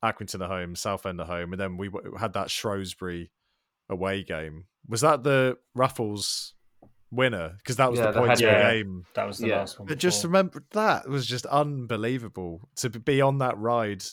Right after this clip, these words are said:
Speaker 1: finish the season with five wins, and then scrape through into the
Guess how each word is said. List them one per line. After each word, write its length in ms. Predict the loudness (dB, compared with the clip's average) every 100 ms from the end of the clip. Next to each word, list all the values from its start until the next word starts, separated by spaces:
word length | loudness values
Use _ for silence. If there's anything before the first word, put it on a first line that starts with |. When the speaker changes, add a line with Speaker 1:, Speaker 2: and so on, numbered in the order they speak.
| -16 _ _
Speaker 1:
finish 380 | 0 2 0 -2
the 100 | -4
season 380 | -2 -2 -2
with 140 | -6 -4
five 380 | 0 0 -2 -2
wins, 440 | -2 -2 -6 -8
and 80 | -6
then 160 | -6
scrape 540 | -4 -4 -2 -2 -4 -8
through 480 | -8 -4 -4 -6 -12 -20 -20 _ _ _ _ _
into 320 | -6 -6 -8
the 220 | -6 -6